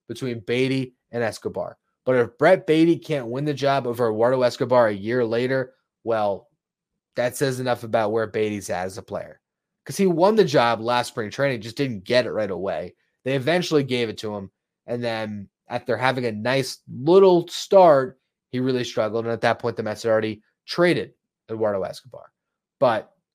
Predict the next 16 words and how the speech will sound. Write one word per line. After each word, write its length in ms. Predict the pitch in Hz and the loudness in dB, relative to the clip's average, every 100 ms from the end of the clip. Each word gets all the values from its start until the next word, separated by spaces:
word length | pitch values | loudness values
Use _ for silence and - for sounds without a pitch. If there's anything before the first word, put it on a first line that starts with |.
| _ _ _ | _ _ _
he's 200 | 120 127 | -8 -8
a 40 | |
great 380 | 117 131 135 151 | -4 -2 0 0
guy 220 | 147 139 | 2 2
to 80 | 135 | 0
just 180 | 120 104 | -4 -10
have 280 | - 123 127 | -2 0 0
in 100 | - | -6
camp 320 | - 120 120 | -4 -4 -4
again. 400 | 113 123 120 113 _ _ _ _ _ _ _ _ - | -6 -4 -4 -8 _ _ _ _ _ _ _ _ -20
The 100 | 104 | -20
players 520 | - 135 131 120 - _ - | -2 0 2 0 -4 _ -6
absolutely 480 | 139 135 147 131 117 | -6 -4 -6 -4 -2
love 260 | 113 117 | 0 0
him. 220 | 120 117 117 _ _ _ _ _ _ - | -2 -6 -12 _ _ _ _ _ _ -10
And 500 | 123 120 113 101 | -4 -4 -4 -10